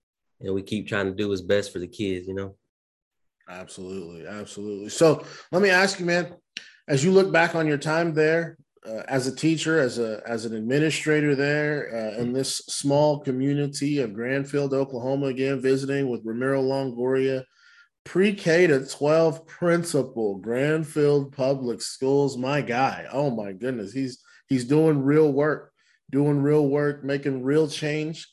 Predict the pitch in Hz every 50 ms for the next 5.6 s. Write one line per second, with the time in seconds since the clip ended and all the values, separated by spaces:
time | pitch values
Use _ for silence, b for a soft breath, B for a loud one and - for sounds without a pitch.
0 | b b b b b b b - 110 113 107 113 127 147 156 160 160 160 160 160
1 | 156 156 147 143 156 151 151 156 151 151 139 143 147 131 131 143 147 156 156 143
2 | 147 160 156 151 156 139 123 120 110 139 156 147 143 147 151 151 151 147 139 131
3 | 131 127 135 139 147 151 151 143 151 139 131 127 127 127 135 143 143 139 135 131
4 | 135 143 135 139 139 123 117 120 127 131 127 - - - 131 127 127 127 120 120
5 | - - 104 113 123 123 127 127 123 127 127 123